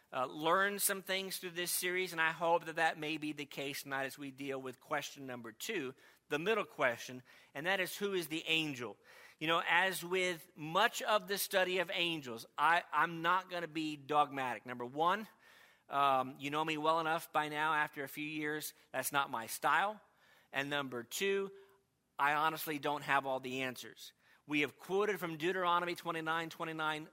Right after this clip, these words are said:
multiple times where it says that the secret things belong to the Lord. And there is something to be said for the fact that we may not have every answer, and you and I may not agree on every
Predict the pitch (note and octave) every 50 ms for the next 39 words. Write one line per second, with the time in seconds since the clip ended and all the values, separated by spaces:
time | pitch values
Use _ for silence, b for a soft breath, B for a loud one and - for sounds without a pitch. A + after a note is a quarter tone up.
0 | _ _ D3+ C3+ C#3 C#3+ D3+ D#3+ E3 E3+ F3 F3 F3+ F3 E3+ E3 E3 E3 - -
1 | E3+ D3 C3 A#2+ A#2 A#2+ - - b b b b b D3+ D3+ D3+ D3+ D3+ C#3+ -
2 | - E3+ D3+ D3+ D3+ C#3+ C#3+ C3 C#3+ C3+ - - - F#3 F#3 F#3 F#3 F#3 E3+ -
3 | - E3 D#3+ D#3+ D#3+ D#3 - - D#3+ D#3 D#3+ D3+ C#3+ D3 D3 D3 D3 D3 C#3+ -
4 | - C#3 C#3 C3+ C3+ C#3 C#3 C#3 C3 A#2 A2 A2 B B B B B B - E3
5 | F3 F3+ F#3 G#3 A#3 A#3 A3 - G#3+ G#3 G3+ G3+ F#3+ - G3+ F#3+ G3 F#3+ - -
6 | A#3 A#3 A3 G#3 G3 F3+ E3+ D3+ - E3 D#3 D#3 D#3+ - E3 D#3 D3+ C#3+ B B
7 | B B B B D#3 E3+ G#3+ G#3 F#3+ G3+ A3 A3+ A3 A3 G#3 G3 F#3+ G3 F#3+ F#3+
8 | F#3 G3+ G#3 G3 G3+ G3 G#3 F#3+ F#3 F#3+ F#3+ F3+ - D3 C3+ B B B B B
9 | F3+ F3+ F3+ F3+ G3 A#3+ C#4+ C4+ B3 B3 B3 B3 A#3+ A3 A3 G#3+ G#3+ G#3+ G3+ G3+
10 | F#3 F3+ E3+ D#3 F#3 G#3+ A3 G3+ F#3+ F#3 F#3 F#3 F#3 F3+